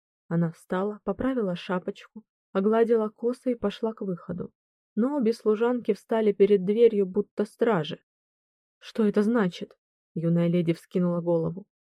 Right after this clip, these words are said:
«Вы смеете препятствовать мне? Мне необходимо видеть королеву!» Да, ей нужно пасть в ноги Мод и все ей поведать.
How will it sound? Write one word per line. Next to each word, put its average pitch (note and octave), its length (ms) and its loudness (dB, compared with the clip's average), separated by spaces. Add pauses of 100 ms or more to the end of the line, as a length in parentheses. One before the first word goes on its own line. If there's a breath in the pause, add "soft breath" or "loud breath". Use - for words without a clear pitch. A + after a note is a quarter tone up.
«Вы G3 140 2
смеете A3 480 2
препятствовать G#3+ 840 2
мне? C4 260 -4 (380)
Мне G3 200 6
необходимо G3+ 640 2
видеть A3 320 0
королеву!» A#3+ 600 2 (680)
Да, F3+ 300 -2 (100)
ей F#3+ 160 4
нужно G3+ 340 2
пасть G3+ 420 -2
в F#3+ 100 -2
ноги F#3+ 300 2
Мод F3 340 2 (180)
и F#3+ 100 -2
все G#3+ 200 0
ей G#3 180 2
поведать. A3 640 -2